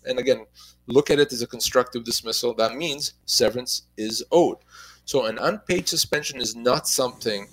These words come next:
an employer can do, and is a good, a, a good example of being let go without realizing it. Company's not saying they're letting you go. In fact, they're saying you're just on a suspension. But because it's unpaid and because it's not a right that they have,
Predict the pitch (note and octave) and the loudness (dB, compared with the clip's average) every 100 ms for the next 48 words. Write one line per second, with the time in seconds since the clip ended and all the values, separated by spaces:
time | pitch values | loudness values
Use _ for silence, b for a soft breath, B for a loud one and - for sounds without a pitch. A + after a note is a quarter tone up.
0 | - A2+ - G#2+ G2+ - F2+ C3 D#3+ C#3+ | -14 -12 -6 -2 -2 -4 -4 -2 0 -2
1 | C3 A#2 A#2 C#3 B2+ G#2+ G2 G2 G2+ A2 | 0 0 2 2 2 0 -2 -4 -8 -4
2 | A2+ D#3 C3+ - A#2+ A#2 A3 - F#2 D3+ | 4 6 4 2 2 2 2 -4 -8 -10
3 | B B B B _ - B2 A2 - D3+ | B B B B _ 0 2 2 0 2
4 | E3+ D#3 B2+ A#2+ G#2+ E3+ F3 E3+ F3 B2+ | 0 -4 4 6 6 6 8 6 2 -4
5 | C3 D3 A2+ C3 C#3+ G#3 G#3 G#2 F2+ - | -2 2 4 4 0 0 4 4 2 -8
6 | - _ - A#3 C#4 C4+ - - D3+ F#3+ | -14 _ -2 0 -2 -2 -4 -2 0 2
7 | - D#3+ B2+ G#2+ A#2 G2+ F2 C3+ C#3 - | 2 2 2 2 2 -2 -2 0 0 -4
8 | _ G2+ - A#2+ - A2+ - B2 C3 C#3+ | _ -8 -2 -2 -2 -2 0 0 -2 -4
9 | E3+ G3+ - D3+ D3 C#3 C#3+ - - F3 | -2 -2 -2 -4 -2 -2 2 2 2 0
10 | G#3+ - _ _ _ _ b b _ G#2+ | 0 -8 _ _ _ _ b b _ -8
11 | - G#2 - D3 F#3 - C#3 - G2 B2 | -6 -2 2 2 2 0 0 -2 -4 -4
12 | G#2 G2 C3 C#3 - B2+ B2 G#2+ A2+ - | -6 0 2 2 -2 0 0 0 -2 -2
13 | A2 G#2 F#2+ - G#3 A#2 F3+ | -6 -6 -4 -2 0 0 -4